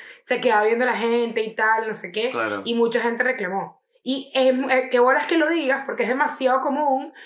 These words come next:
Speaker 1: que uno diga, "Ay,
Speaker 2: Muy.
Speaker 1: ese carajo de las noticias yo lo vi una vez en Doral".
Speaker 2: Ajá.
Speaker 1: Pa' que tú veáis,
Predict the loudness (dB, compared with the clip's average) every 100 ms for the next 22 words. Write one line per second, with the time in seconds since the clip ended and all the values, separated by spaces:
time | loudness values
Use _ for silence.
0 | -20 -10 2 4 4 2 0 -2 -4 0
1 | 2 2 0 0 0 2 2 2 2 2
2 | 0 -2 -4 -2 0 2 2 0 -2 -2
3 | -2 -4 0 2 2 2 0 -8 _ _
4 | _ _ _ _ _ _ -12 -6 -2 0
5 | 2 2 2 0 -4 -12